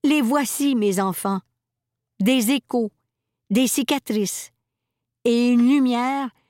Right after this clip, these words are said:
à faire éclater le cœur. Krista Couture est musicienne,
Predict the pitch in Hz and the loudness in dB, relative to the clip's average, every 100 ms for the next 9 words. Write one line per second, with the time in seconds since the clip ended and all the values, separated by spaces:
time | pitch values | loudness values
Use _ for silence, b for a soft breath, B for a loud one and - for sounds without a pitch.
0 | _ _ 240 226 233 202 - _ - 285 | _ _ -2 0 -2 -2 -6 _ -2 -2
1 | 240 269 240 - 226 226 220 208 160 151 | 0 -2 -2 0 0 0 -2 -2 -4 -6
2 | 151 151 _ _ _ _ _ _ _ _ | -10 -16 _ _ _ _ _ _ _ _
3 | _ _ _ _ _ _ _ _ _ _ | _ _ _ _ _ _ _ _ _ _
4 | _ _ _ _ _ _ _ _ _ _ | _ _ _ _ _ _ _ _ _ _
5 | _ _ _ _ _ - 349 - - 226 | _ _ _ _ _ -2 -2 0 -2 -4
6 | - _ - 247 - 175 180 262 208 - | -6 _ -2 -2 -2 -2 -2 -4 -8 -12
7 | _ _ _ _ _ 160 180 233 214 226 | _ _ _ _ _ -2 2 2 0 -2
8 | - 202 262 302 | -2 -2 -2 -4